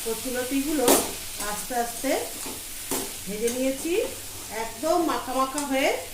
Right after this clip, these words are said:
ভাজা হয়ে গেছে। এই দেখুন, একবারে ঘাটা ঘাটা হয়ে গেছে। এইভাবেই ভেজে নিলেই হয়ে যাবে আমার কচুলতি। কত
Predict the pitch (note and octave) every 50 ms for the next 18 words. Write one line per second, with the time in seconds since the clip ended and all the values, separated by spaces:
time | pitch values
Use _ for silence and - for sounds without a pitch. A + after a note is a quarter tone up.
0 | - - - - G3+ G3+ G3 G3 G3 - F#3 F#3 F3+ F3 E3+ E3 D#3+ E3 - -
1 | E3+ - - - - - - - - - - - - - - - - - - -
2 | - - - - - - - - - - - - - - - - - - - -
3 | - - - - F#3+ G#3 G#3+ G#3 G#3 G#3 G#3 G#3 B3 D4+ F4+ F#4+ - - - -
4 | - - - - - - A3+ B3+ C#4+ C#4+ C#4+ C#4+ C#4+ D#4 D#4 D#4 C#4 C4 A#3+ A3+
5 | B3 A#3+ A#3+ A#3+ B3 B3 C#4 C4+ C4 A#3+ A#3 A#3+ A#3+ A#3+ A#3+ B3 - - D#4 F#4
6 | G#4+ - - - - - - - - - - - - - - - - - - -
7 | - - - - - - - - - - - - - - - - - - - G#3+
8 | A#3 A#3+ - A#3 - - C4 C#4+ F4+ A4+ A#4+ - - - - - - A#4 - -
9 | - G3 G#3 G#3+ A3 A#3 A#3+ A#3+ A#3+ A#3+ B3+ C#4+ F4+ F4+ - A#3 A3 G#3+ G#3 G#3+
10 | G#3+ A3 A3 C#4+ F#4 A#4+ A#4+ - - - - - - - - G3 G3+ G#3+ C#4 -
11 | - - F#3+ F3+ - G3 F3 E3+ E3+ E3 E3 E3 E3 E3 E3 - - - - -
12 | - - - - - - - A4+ - -